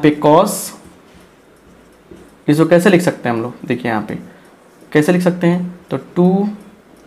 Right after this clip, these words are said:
एन पाई प्लस theta जब मिलता है तो क्या लिखते हैं, cos theta, है कि नहीं है? तो यहाँ समझिए, यहाँ पे cos क्या है, फ़ोर पाई जो है ना, उसको प्लस ज़ीरो लिखेंगे तो क्या होगा,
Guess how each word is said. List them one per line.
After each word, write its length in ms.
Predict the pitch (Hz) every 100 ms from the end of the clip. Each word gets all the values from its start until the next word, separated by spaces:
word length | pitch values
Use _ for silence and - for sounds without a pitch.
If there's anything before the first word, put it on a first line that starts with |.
| _ _ _ _ _ _ -
एन 400 | 165 180 180 175
पाई 320 | 147 143 160
प्लस 260 | 170 147 190 -
theta 240 | 147 156
जब 80 | 151
मिलता 320 | 135 123 127
है 200 | 131 147 175 - - -
तो 80 | 151
क्या 120 | 160
लिखते 240 | 147 147 123
हैं, 220 | 113 -
cos 260 | 135 131 -
theta, 200 | - 131
है 160 | 120 170
कि 80 | 175
नहीं 160 | 156 113
है? 60 | 110 - - -
तो 60 |
यहाँ 220 | 139 151 165
समझिए, 500 | 156 139 139 185 214 - - - -
यहाँ 240 | 143 139 135
पे 100 | 180 180 - - -
cos 280 | 135 147 202 - - - - _ - - - - _ -
क्या 100 | 170
है, 140 | 139 120
फ़ोर 340 | - 170 180 185 180
पाई 240 | 165 185
जो 120 | 185
है 140 | 202 214
ना, 80 | 139
उसको 240 | 135 -
प्लस 100 | 147 - -
ज़ीरो 120 | 151
लिखेंगे 360 | 165 170 175 175
तो 40 |
क्या 120 | 190 165
होगा, 300 | 120 120